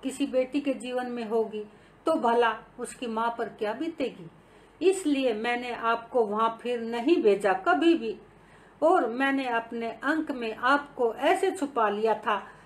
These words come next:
जैसे कि आज फिर से आपका जन्म हुआ हो, और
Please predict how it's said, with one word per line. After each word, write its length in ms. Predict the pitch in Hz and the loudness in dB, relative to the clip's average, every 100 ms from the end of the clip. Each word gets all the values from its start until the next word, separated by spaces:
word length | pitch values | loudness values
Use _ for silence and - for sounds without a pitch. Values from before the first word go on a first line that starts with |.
| - | -16
जैसे 440 | 233 262 320 339 359 | -2 4 4 4 0
कि 240 | 349 240 202 - - - - | -2 -12 -14 -20 -20 -10 2
आज 340 | 294 302 302 | 4 4 0
फिर 280 | - 349 415 | 0 2 4
से 280 | - 240 214 - | 2 -2 -4 -6
आपका 460 | 226 214 220 - 233 - - - | -4 -4 -4 -6 -6 -8 -20 -10
जन्म 340 | 202 220 208 196 | 0 2 2 -2
हुआ 280 | 175 180 180 | -4 -2 -2
हो, 260 | 165 165 151 - - - - - | -2 -4 -6 -8 -20 -20 -20 -4
और 340 | 349 508 - | 4 4 4